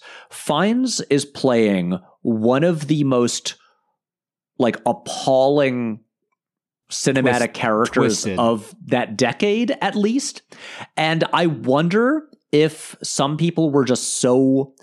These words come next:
Speaker 1: repelled by, like, he's so good in it, but maybe we're just, like, so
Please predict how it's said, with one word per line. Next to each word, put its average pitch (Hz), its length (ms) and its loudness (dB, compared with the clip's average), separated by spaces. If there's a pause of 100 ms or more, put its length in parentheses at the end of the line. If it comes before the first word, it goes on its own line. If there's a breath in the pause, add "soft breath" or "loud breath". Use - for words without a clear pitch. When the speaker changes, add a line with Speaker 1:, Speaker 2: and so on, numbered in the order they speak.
(120)
Speaker 1:
repelled 117 1000 0 (280 loud breath)
by, 117 180 0
like, 170 160 2
he's 202 220 0
so 196 300 2
good 113 360 0
in 165 140 2
it, 208 160 -2 (240 loud breath)
but 156 160 -2
maybe 147 260 2
we're 180 280 2
just, 151 200 0
like, - 320 -2 (680 loud breath)
so 147 720 2